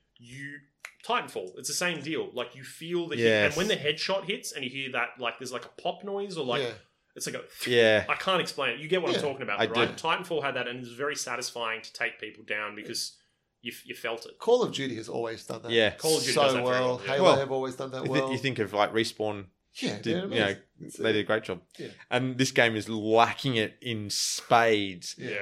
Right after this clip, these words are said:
Speaker 2: And, oh, your, your character, you don't even know who he is half the time. You've, you've picked up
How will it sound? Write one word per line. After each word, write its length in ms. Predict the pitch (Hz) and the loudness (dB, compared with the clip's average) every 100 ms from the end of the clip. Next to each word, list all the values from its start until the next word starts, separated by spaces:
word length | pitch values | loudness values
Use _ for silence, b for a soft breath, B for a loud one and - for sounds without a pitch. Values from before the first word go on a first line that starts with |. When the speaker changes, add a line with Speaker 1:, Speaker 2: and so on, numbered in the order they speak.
| 95 | -2
Speaker 2:
And, 320 | 117 117 113 - | 0 0 -4 -2
oh, 220 | 143 143 - | -2 -4 -4
your, 300 | 151 180 180 | 4 4 4
your 140 | 170 185 | -2 -2
character, 360 | - 151 175 | 0 0 0
you 160 | 131 127 | -2 0
don't 140 | 220 | -2
even 160 | 247 220 | -2 0
know 120 | 165 | 0
who 140 | 135 117 | 2 2
he 120 | 110 | 2
is 120 | 151 | 0
half 180 | 175 160 | -2 -4
the 60 | 147 | -4
time. 260 | 127 95 | -4 -4
You've, 180 | 110 117 | -4 -8
you've 220 | - 127 | -8 -8
picked 200 | - 175 | -6 0
up 220 | 139 - | 0 0